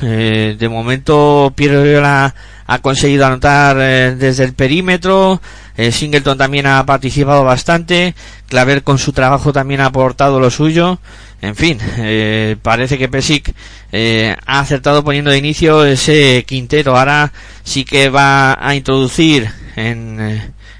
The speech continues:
en el parqué a, a Ante Tomic, ya le tenemos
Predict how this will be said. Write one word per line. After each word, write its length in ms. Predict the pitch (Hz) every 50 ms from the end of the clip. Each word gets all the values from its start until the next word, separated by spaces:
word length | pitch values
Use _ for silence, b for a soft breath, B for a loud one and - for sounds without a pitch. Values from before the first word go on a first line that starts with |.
| B -
en 120 | 107 113
el 140 | 113 113 107
parqué 540 | - 120 117 113 - 156 156 147 120 - -
a, 480 | 117 117 117 117 113 110 110 107 107 -
a 180 | - 113 123 135
Ante 180 | 143 143 147 135
Tomic, 300 | - 160 170 185 185 156
ya 140 | 143 123
le 60 | 123 117
tenemos 600 | 131 127 131 131 131 127 127 123 120 - -